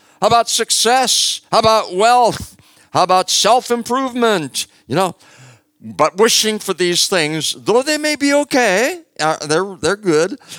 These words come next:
but wishing doesn't make it happen. Hope, contrast. Hope is an evidence-based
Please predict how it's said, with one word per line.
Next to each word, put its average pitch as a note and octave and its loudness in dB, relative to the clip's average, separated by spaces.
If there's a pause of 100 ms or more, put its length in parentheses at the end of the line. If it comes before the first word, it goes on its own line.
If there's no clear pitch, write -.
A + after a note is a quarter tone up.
(220)
but C#3 0
wishing F#3 -2
doesn't D3+ -2
make C#3+ -2
it B2 -2 (280)
happen. F2+ -6 (380)
Hope, - -4 (800)
contrast. - -6 (720)
Hope E3 0
is C#3 0
an C3 -4 (140)
evidence-based A#2+ -2